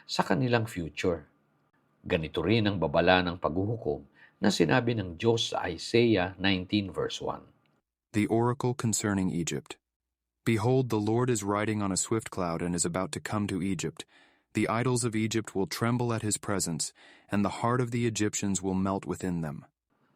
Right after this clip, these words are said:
Speaker 1: Ang kaganapang ito ay hinulaan una pa man sa Daniel seven verse thirteen.
Speaker 2: I kept looking in the night visions, and behold, with the clouds of heaven one like a son of man is coming.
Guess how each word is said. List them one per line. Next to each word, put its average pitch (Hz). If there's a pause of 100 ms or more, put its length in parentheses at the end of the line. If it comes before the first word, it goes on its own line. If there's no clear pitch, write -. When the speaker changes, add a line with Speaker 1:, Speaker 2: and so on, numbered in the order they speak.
Speaker 1:
Ang 101
kaganapang 92
ito 113
ay 82
hinulaan 107
una 151
pa 104
man 95 (180)
sa -
Daniel 104
seven 80
verse 87
thirteen. 71 (720)
Speaker 2:
I 95
kept -
looking 98
in 92
the 90
night 95
visions, 78 (340)
and 95
behold, 104
with 90
the 90
clouds 101
of 85
heaven 90
one 92
like 87
a 82
son 92
of 82
man 87
is 78
coming. 76